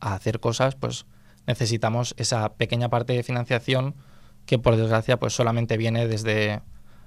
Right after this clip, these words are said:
desde los socios, porque todavía no hemos conseguido tener ahí, eh, ninguna fuente externa. Entonces, nada, eso simplemente es, eh, a partir de los socios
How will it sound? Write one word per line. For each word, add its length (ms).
desde 240
los 140
socios, 320
porque 400
todavía 340
no 60
hemos 180
conseguido 440
tener 240
ahí, 360
eh, 160
ninguna 340
fuente 280
externa. 480
Entonces, 300
nada, 280
eso 280
simplemente 760
es, 200
eh, 180
a 80
partir 320
de 80
los 160
socios 560